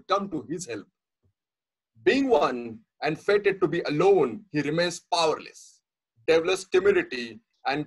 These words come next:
cowardice, and in a fight surrenders or runs away. The Sikh as well as the Muslim stands fearless and gives battle because he knows that though one,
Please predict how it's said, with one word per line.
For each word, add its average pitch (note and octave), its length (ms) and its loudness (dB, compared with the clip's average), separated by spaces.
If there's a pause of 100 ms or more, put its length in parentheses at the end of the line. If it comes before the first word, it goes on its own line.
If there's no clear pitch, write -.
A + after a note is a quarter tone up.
cowardice, D3+ 680 0 (320)
and D3 120 0
in D#3+ 100 0
a D3 60 2
fight E3+ 560 -2
surrenders - 800 -2 (180)
or B2+ 140 -4
runs D3+ 360 -4
away. F#2+ 260 -14 (960)
The D3 100 -4
Sikh C#4 440 -6
as F3+ 140 2
well F#3 180 0
as F3 140 0
the D#3 60 -2
Muslim D3+ 540 -2 (100)
stands E3+ 500 -4
fearless - 680 -2 (680)
and C#3 220 -4
gives G#3 280 -2
battle D#3 720 -2 (220)
because D#3+ 440 0
he F#3 140 -4
knows B3+ 520 0 (100)
that D#3 200 -2 (480)
though C4 240 4
one, G#3 400 2